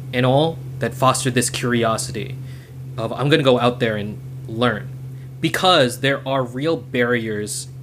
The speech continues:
in place, I feel. So many people are on social media, and not to harp on social media too much, just because the people do that. One thing I'll say is that, and this is documented, this is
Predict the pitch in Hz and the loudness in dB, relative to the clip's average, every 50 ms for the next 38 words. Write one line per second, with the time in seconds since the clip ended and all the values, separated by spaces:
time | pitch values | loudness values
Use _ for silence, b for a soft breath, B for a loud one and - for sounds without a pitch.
0 | - - - - - - - - - 127 123 120 - 131 117 104 101 - - 127 | -16 -16 -16 -16 -16 -16 -10 -6 -4 -2 -2 -2 -2 -2 -2 -2 -2 -2 2 4
1 | 123 123 123 - 104 92 - - B B B B B B B B B B - - | 4 4 4 2 -2 -6 -6 -6 B B B B B B B B B B -8 -10
2 | - - - - 165 170 175 175 135 190 165 165 165 160 156 - 170 156 - 165 | -6 -2 2 4 6 6 6 6 6 6 6 6 6 6 6 6 4 4 4 4
3 | 139 120 107 110 110 107 123 135 - - - - 120 120 127 127 131 - 131 120 | 2 4 2 2 2 0 -2 -4 -6 -10 -8 -4 -2 0 0 0 2 2 2 2
4 | 113 110 110 - 120 113 - 127 113 - 123 120 - 123 120 123 117 117 117 127 | 2 2 -2 -2 -4 -2 0 0 0 0 0 -2 -2 -2 -2 0 0 0 0 0
5 | 135 120 104 104 107 - 127 127 117 113 113 110 - - B B B B B B | -2 -2 -2 -2 -4 -4 -4 -4 -2 -2 0 0 -2 -4 B B B B B B
6 | B B B B B - B B B B B B B B B B - 131 131 127 | B B B B B -10 B B B B B B B B B B -8 -8 -4 0
7 | 127 131 127 151 143 143 127 120 131 127 123 - - 131 143 143 160 135 127 120 | 2 4 4 4 4 4 2 0 -2 -4 -4 -4 -2 0 4 4 6 6 6 6
8 | 110 110 113 - B B B B B B B - - 135 151 160 160 165 147 131 | 4 2 0 -2 B B B B B B B -4 0 2 2 4 4 4 4 4
9 | 123 127 - 127 123 123 113 - 117 107 107 110 - - - - - - - - | 4 4 4 4 4 4 4 2 0 0 0 -2 -4 -8 -10 -10 -10 -8 -8 -8
10 | - - - - - 127 120 123 113 107 127 113 107 - 120 107 104 104 117 131 | -8 -10 -10 -6 -2 0 2 2 4 4 4 2 2 0 -2 -2 -2 0 -2 -2
11 | 135 120 - 110 101 - 113 101 - - - | -2 -4 -4 -4 -4 -4 -4 -4 -6 -6 -8